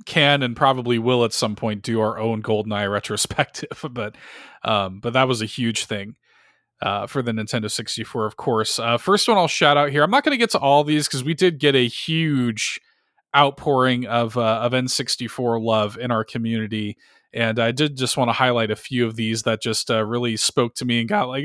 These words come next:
we got totally nineties on us here. And I, I absolutely love it. I'm gonna shout out here, I mentioned this earlier, but Dan, our good buddy Dan from the Retro Logic podcast, definitely check them out. He's been on the show before, and, uh, and we love Dan. But Dan says here,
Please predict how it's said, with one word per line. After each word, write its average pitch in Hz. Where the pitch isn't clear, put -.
we 202
got 196
totally 226
nineties 143
on 120
us 113
here. 110
And 127
I, 120
I 120
absolutely 127
love 117
it. 113
I'm 127
gonna 190
shout 175
out 170
here, 151
I 143
mentioned 165
this 139
earlier, 139
but 113
Dan, 143
our 117
good 123
buddy 123
Dan 127
from 123
the 110
Retro 120
Logic 117
podcast, 120
definitely 113
check -
them 117
out. 117
He's 120
been 123
on 120
the 120
show 123
before, 120
and, 104
uh, 104
and 107
we 120
love 117
Dan. 107
But 110
Dan 139
says 139
here, 117